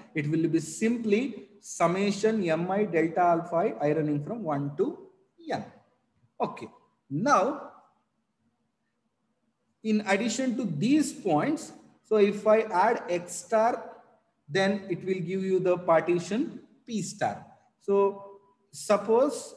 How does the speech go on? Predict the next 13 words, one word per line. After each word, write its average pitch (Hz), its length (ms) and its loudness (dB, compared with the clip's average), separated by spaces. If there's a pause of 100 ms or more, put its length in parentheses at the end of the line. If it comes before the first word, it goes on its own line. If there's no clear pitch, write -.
it 170 160 0
lies 180 300 2
in 190 160 0
between 185 320 0
X 147 280 -4
J 202 480 2
minus 165 380 -2
one 170 140 -6
and 165 120 -2
X - 280 -6 (280)
J. 160 280 2 (440)
So 175 220 0
then 175 460 0